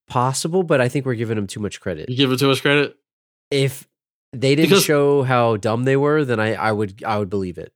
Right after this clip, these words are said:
Speaker 2: But how else would they get by the security system had there not been a power outage? 'Cause he
Speaker 1: Fair
Speaker 2: knew
Speaker 1: enough.
Speaker 2: there was a security system.
Speaker 1: Maybe
Speaker 2: But maybe
Speaker 1: they're
Speaker 2: that's
Speaker 1: geniuses.
Speaker 2: Or maybe it's just a way to, like, f-, wash away that plot point where they didn't have to figure out a way to get through security.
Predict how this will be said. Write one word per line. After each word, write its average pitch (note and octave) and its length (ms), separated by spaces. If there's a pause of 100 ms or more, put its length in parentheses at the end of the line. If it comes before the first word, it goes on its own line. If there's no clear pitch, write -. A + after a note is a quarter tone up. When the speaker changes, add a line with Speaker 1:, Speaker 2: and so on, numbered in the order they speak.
(160)
Speaker 2:
But D#3+ 140
how E3 200
else D#3+ 240
would D#3 100
they D3 80
get D3 280
by C#3 160
the C#3 80
security G#3 340
system A#2 460 (100)
had B2 260
there B2 120
not B2+ 200
been B2+ 100
a A#2+ 40
power C#3 220
outage? F#2 320
'Cause B2+ 160
he - 60
Speaker 1:
Fair D#3 100
Speaker 2:
knew G3 80
Speaker 1:
enough. E3 100
Speaker 2:
there D#3 80
was C3 100
a B2+ 40
security G#3+ 320
system. G3 360 (640)
Speaker 1:
Maybe C3 140
Speaker 2:
But D3 80
maybe F#3+ 140
Speaker 1:
they're F3+ 80
Speaker 2:
that's E3 160
Speaker 1:
geniuses. G#2 680
Speaker 2:
Or D#3 160
maybe D3+ 220
it's C3 100
just - 140
a C#3 60
way A#2+ 200
to, A#2 80
like, G#2+ 260
f-, - 280
wash A2+ 400
away G2+ 260
that F#2+ 220
plot F#2+ 220
point F#2 340
where G2 240
they A#2 160
didn't G#2 200
have G#2 220
to A2+ 80
figure A2+ 300
out G2 100
a G2+ 60
way G#2 160
to G2+ 60
get G2+ 140
through G#2 120
security. F2+ 500